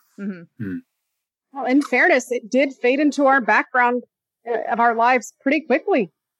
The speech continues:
Speaker 3: Once we just kinda realized that, oh, it's gonna be more than just a couple of weeks.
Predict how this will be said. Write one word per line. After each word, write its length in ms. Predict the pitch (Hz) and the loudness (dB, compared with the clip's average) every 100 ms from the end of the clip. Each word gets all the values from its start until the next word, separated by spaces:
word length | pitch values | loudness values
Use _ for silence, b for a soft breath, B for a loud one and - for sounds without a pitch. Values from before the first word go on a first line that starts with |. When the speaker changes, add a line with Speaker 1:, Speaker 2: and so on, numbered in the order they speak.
| _ _ _ _ _ | _ _ _ _ _
Speaker 3:
Once 140 | 233 254 | -6 -6
we 60 | |
just 180 | 233 233 | -6 -6
kinda 220 | 247 240 226 | -2 -2 0
realized 520 | 233 262 240 233 233 | 0 2 2 2 -2
that, 180 | 226 220 - - | -4 -4 -6 -2
oh, 360 | 277 240 208 - _ _ _ _ _ | 0 0 -2 -6 _ _ _ _ _
it's 320 | 240 - - | -10 -10 -6
gonna 160 | 285 262 | -2 0
be 100 | 254 | 2
more 220 | 254 262 | 2 0
than 180 | 233 226 | 0 -2
just 260 | 233 220 | -4 -8
a 40 | 226 | -8
couple 260 | 240 226 226 | -8 -4 -4
of 60 | |
weeks. 300 | 214 220 - | -4 -8 -12